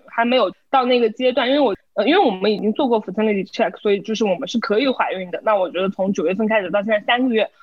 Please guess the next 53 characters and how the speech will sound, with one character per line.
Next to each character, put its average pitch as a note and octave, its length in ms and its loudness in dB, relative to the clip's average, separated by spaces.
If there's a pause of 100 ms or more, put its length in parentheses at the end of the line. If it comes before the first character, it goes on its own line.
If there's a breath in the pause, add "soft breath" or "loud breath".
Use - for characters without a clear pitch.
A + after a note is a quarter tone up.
(180 soft breath)
我 A3+ 60 -6
想 G3+ 240 0
再 B3 160 4
自 D#4 160 -4
然 G3 160 0
的 G#3+ 80 0
尝 F#3+ 280 -6
试， G3 560 0 (140)
再 G#3+ 160 2
尝 F#3 240 -8
试 G#3 160 -4
三 F#3+ 180 -2
个 F#3+ 80 -4
月， F#3 80 2
一 F#3+ 80 0
共 A#3+ 160 0
六 C4+ 140 2
个 G3 140 0
月。 F3 40 0
如 G3+ 140 0
果 A#3 160 2 (300 loud breath)
说 B3+ 100 4
六 C#4 180 4
个 B3 60 0
月 A#3+ 100 2
之 C4+ 120 -4
后 C#4 120 4
还 F#3 160 0
是 C#4+ 120 -2
没 B3+ 80 4
有 A3 80 4
怀 F#3+ 220 -2
孕 G3 100 -4
的 G3 80 0
话， F#3+ 140 0
那 G3 120 0
我 E3 80 0
就 F#3 100 -6
会 F#3+ 140 -2
采 E3+ 160 -6 (100)
取 F#3 80 -8
更 F#3 240 -6 (120)
科 - 180 -4
学 F#3+ 100 -4
的 E3+ 120 -2
方 F#3 180 -2
式 G3 140 -8
去， - 320 -4
呃， G3+ 80 0
去 G#3 180 -6
测 A3 260 -2
这 F#3+ 140 -4
个 D#3+ 260 -2